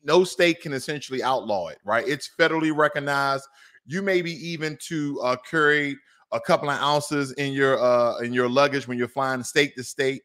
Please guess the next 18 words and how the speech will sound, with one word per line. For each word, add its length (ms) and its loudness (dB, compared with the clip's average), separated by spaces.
Okay, 200 -6
not 200 -2
across 320 0
country, 340 -8
but 140 -10
state 300 -6
to 80 -16
state. 320 -4
Now, 240 0
I 120 0
know 160 0
what 140 -2
some 200 0
states 300 -6
are 40 -14
gonna 220 -2
do, 200 -2
like 200 -2